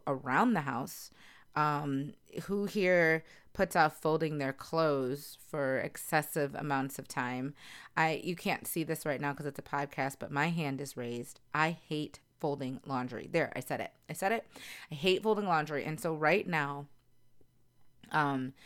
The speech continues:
there is a mountain, a-, an actual mountain, like, a scalable mountain of clean clothes on my folding table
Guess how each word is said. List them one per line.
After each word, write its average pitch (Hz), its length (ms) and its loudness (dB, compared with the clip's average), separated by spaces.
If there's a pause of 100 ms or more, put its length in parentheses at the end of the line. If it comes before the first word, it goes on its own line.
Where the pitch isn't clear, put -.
(400)
there 175 340 6
is 165 180 4
a 151 100 0
mountain, 151 840 2 (100)
a-, - 160 -2
an 175 220 2
actual 175 720 2
mountain, 151 880 0
like, 151 240 -6
a 151 60 -2
scalable 190 680 0
mountain 147 540 -2 (420)
of 151 240 2
clean 262 380 2
clothes 175 720 6 (380)
on 170 260 6
my 160 180 2
folding 214 480 4
table 143 540 0